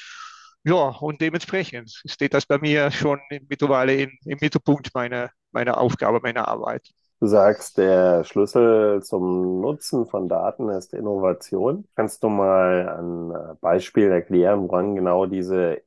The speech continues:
Speaker 2: Innovation besteht?
Speaker 1: Gerne. Also Innovation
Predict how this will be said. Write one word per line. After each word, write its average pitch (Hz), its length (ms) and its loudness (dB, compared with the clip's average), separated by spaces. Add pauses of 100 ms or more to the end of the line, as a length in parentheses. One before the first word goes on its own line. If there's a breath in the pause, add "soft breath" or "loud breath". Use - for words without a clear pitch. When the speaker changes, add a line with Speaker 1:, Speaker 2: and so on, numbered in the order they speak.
(100)
Speaker 2:
Innovation 90 800 -6
besteht? 85 480 -8 (500)
Speaker 1:
Gerne. 117 420 -2 (640)
Also 135 220 -2
Innovation 165 800 0